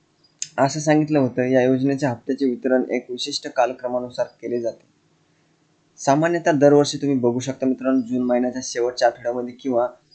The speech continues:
पहिल्या आठवड्यामध्ये याचे वितरण केले जाते. तर जूनमध्ये किंवा जुलैमध्ये पहिल्या किंवा शेवटच्या आठवड्यामध्ये तुम्हाला शेतकऱ्यांच्या अकाउंटमध्ये पैसे या ठिकाणी डीबीटी through टाकून दिले जात होते.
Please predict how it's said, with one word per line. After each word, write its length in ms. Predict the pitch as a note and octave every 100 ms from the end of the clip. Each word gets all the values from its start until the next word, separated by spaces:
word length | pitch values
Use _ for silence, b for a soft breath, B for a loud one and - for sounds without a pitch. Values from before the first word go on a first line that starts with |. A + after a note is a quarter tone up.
| -
पहिल्या 260 | B2 C3 B2
आठवड्यामध्ये 600 | B2 B2+ B2 A#2+ B2+ C3+ - _ -
याचे 280 | A#2+ A#2+ C3
वितरण 460 | A#2+ A#2 B2 B2 C#3+ D3+ -
केले 180 | B2 A2
जाते. 340 | A2 A2 A#2
तर 220 | A#2 C3 A#2
जूनमध्ये 1000 | C3 C3 C3+ C3+ _ _ _ _ B2 A#2+
किंवा 260 | C3 C3+ C3+
जुलैमध्ये 580 | B2 B2 B2+ B2 C3 D#3+ - _ _ _
पहिल्या 240 | A#2+ A#2+ B2+
किंवा 180 | C3+ C3
शेवटच्या 400 | B2+ B2+ C3 B2+
आठवड्यामध्ये 440 | B2+ B2+ B2+ B2+ B2
तुम्हाला 220 | B2+ C3
शेतकऱ्यांच्या 600 | C3 - - B2+ B2+ B2+ B2+
अकाउंटमध्ये 420 | B2+ A#2+ B2 A#2+
पैसे 300 | A2+ A2+ A#2
या 80 | A#2+
ठिकाणी 320 | A#2 A#2+ B2
डीबीटी 360 | B2+ C3+ C3+ C3+
through 260 | - C#3 D3+ b b b -
टाकून 260 | B2 C3+
दिले 200 | B2+ B2
जात 160 | B2 A#2 A#2
होते. 260 | F#2 -